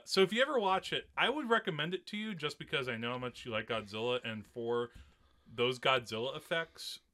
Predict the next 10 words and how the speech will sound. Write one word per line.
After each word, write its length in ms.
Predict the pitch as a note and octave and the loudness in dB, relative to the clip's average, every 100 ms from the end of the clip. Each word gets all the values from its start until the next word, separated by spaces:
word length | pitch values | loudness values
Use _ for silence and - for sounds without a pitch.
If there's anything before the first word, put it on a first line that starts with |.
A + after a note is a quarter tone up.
| _ _ - | _ _ -14
those 280 | B2+ F3 G#3 | 4 4 4
parts 300 | - E3+ - | 2 2 0
are 80 | |
great. 340 | A2 C3 A2+ - | -2 0 0 2
Like, 140 | D3 | 2
it's 200 | E3+ - | 2 0
not 240 | A3+ A#3 F3 | 0 2 4
like, 180 | F3+ - - - _ _ - | 2 0 -18 -20 _ _ -8
it's 140 | D#3+ | -2
like, 220 | F#3+ - | -2 -4